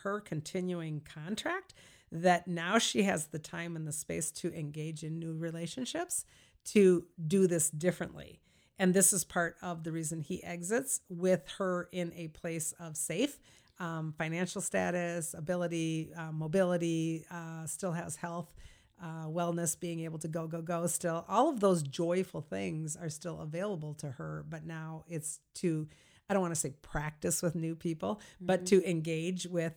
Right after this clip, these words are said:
Speaker 1: new partners to find, "Oh, gosh, I can do this differently." Does that make some sense for you?
Speaker 2: Oh, it does.
Speaker 1: Yeah.
Speaker 2: So, yeah, I think it's what you're saying is it's setting her, um, in, she's in a place right now that, um, she's,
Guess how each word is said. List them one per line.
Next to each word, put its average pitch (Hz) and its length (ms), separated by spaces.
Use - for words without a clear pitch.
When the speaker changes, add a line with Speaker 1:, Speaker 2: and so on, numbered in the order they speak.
Speaker 1:
new 170 160
partners 196 600
to 165 340
find, 160 680
"Oh, 185 440
gosh, 165 400
I 165 80
can 165 160
do 156 120
this 151 180
differently." - 540
Does 180 140
that 185 180
make 180 160
some 180 120
sense 175 260
for 208 140
you? 208 240
Speaker 2:
Oh, 269 80
it 233 100
does. 196 400
Speaker 1:
Yeah. 156 60
Speaker 2:
So, 220 160
yeah, 185 360
I 196 100
think 208 160
it's - 180
what 214 80
you're 190 80
saying 247 380
is 170 120
it's - 160
setting 190 380
her, 170 500
um, 160 540
in, 196 180
she's 196 260
in 233 100
a 180 60
place - 380
right 170 160
now 170 420
that, 165 380
um, 156 760
she's, 185 540